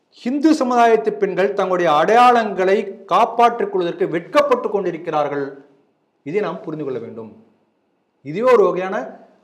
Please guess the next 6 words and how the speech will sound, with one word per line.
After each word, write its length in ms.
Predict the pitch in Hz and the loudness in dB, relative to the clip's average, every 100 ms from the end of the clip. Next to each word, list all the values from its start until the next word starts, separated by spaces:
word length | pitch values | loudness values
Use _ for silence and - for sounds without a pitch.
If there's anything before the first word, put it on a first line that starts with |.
| _ | _
அவங்களுடைய 360 | 147 160 147 139 | -6 -2 -4 -4
டீஹிந்துவைஸ் 680 | 170 269 240 220 214 196 - | -2 0 0 0 4 4 2
பண்ணக்கூடிய 400 | 180 170 160 185 | -6 -6 -6 -2
ஒரு 180 | 202 - | -2 -2
பெரிய 240 | 170 175 | -6 -6
முயற்சி. 480 | 143 143 147 - - | -6 -6 -8 -8 -20